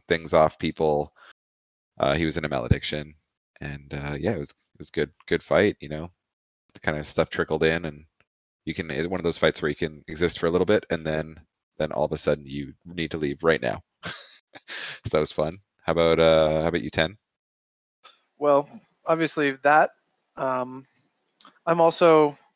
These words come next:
Speaker 2: a bit summered up, and also work is starting to pick back up for me. Uh, my industry is a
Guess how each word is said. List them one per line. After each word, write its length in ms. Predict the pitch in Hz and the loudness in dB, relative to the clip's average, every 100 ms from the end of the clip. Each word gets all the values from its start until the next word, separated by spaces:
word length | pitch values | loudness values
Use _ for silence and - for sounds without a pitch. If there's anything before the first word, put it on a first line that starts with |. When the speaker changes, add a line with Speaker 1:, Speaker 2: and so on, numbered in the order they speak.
| _ _ - | _ _ -14
Speaker 2:
a 80 | 139 | -2
bit 220 | 147 139 _ - | 0 0 _ -2
summered 420 | - 156 151 143 | 0 2 2 6
up, 240 | 143 - | 4 4
and 80 | 139 | 0
also 600 | 135 135 135 131 127 123 | 2 0 0 0 -2 -4
work 260 | 131 127 - | -4 -4 -4
is 60 | 127 | -8
starting 220 | 131 151 | -8 -8
to 60 | |
pick 200 | - 131 | -10 -10
back 200 | - 127 | -4 0
up 140 | 127 - | 0 -4
for 100 | 127 | -8
me. 240 | 123 120 - _ _ | -8 -8 -10 _ _
Uh, 200 | 123 120 | -6 -6
my 180 | 120 120 | -2 -4
industry 380 | 120 - 127 117 | -4 -6 -4 -2
is 280 | - - - _ - - - - _ - | -2 -4 -8 _ -20 -20 -20 -20 _ -10
a 200 | 127 123 | -6 -4